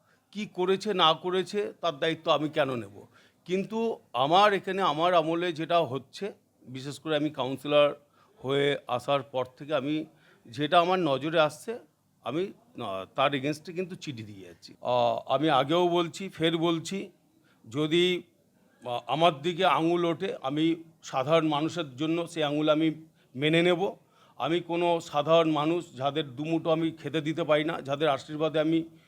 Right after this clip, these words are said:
জনপ্রতিনিধি হয়েছি, তারা বাড়ি করছে কষ্ট করে, আমি বাধা দিতে যাই না। আর স-, স-, ম্যাক্সিমাম জায়গায় তো হচ্ছে,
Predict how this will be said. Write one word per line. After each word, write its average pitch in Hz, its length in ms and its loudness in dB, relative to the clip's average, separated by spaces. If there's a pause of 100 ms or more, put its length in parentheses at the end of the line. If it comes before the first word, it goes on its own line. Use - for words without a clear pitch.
(240)
জনপ্রতিনিধি 170 800 0
হয়েছি, 170 320 0
তারা 151 220 0
বাড়ি 135 280 2
করছে 170 380 -8
কষ্ট 156 280 -6
করে, 175 320 -4 (220)
আমি 156 240 2
বাধা 143 300 4
দিতে 143 240 -4
যাই 107 240 -4
না। 104 120 -16 (540)
আর 113 160 -4
স-, - 140 -14
স-, 131 340 -18
ম্যাক্সিমাম 165 580 -2
জায়গায় 175 440 2
তো 196 140 -10
হচ্ছে, 190 440 -8